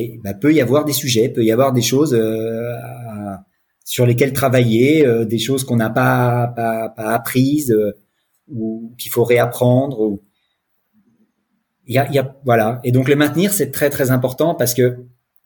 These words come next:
parce que je, je disais ça dans un post Instagram il y a pas longtemps. Je sais pas, en fait, si la sobriété, elle est heureuse ou pas heureuse. Et des fois, sur les réseaux sociaux, il y a, il y a un peu ce débat.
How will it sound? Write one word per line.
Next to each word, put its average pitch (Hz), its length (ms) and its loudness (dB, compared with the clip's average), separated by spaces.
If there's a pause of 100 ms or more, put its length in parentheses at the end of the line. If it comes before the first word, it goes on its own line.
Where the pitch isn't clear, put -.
(160)
parce - 140 -4
que 123 280 0
je, 127 200 -12
je 120 100 -10
disais 139 160 -6
ça 214 140 2
dans 131 180 0
un 123 80 2
post 160 260 2
Instagram 127 380 0
il 117 60 0
y - 20 0
a - 20 -4
pas 123 120 2
longtemps. 123 360 0 (380)
Je 139 100 -2
sais 147 160 4
pas, 226 140 2
en 151 120 2
fait, 135 220 2
si 127 100 -4
la 110 120 -2
sobriété, 123 680 2
elle 104 160 2
est 107 60 0
heureuse 123 420 2
ou 117 80 0
pas 117 140 0
heureuse. 104 420 -4 (520)
Et 123 140 -8
des 127 100 0
fois, 180 120 4
sur 131 120 0
les 120 100 2
réseaux 131 220 2
sociaux, 135 300 0
il 160 80 4
y 117 40 4
a, 110 80 0
il 113 80 -14
y 107 60 -2
a 104 80 -4
un 110 80 -4
peu 151 140 0
ce 135 180 -2
débat. 117 460 0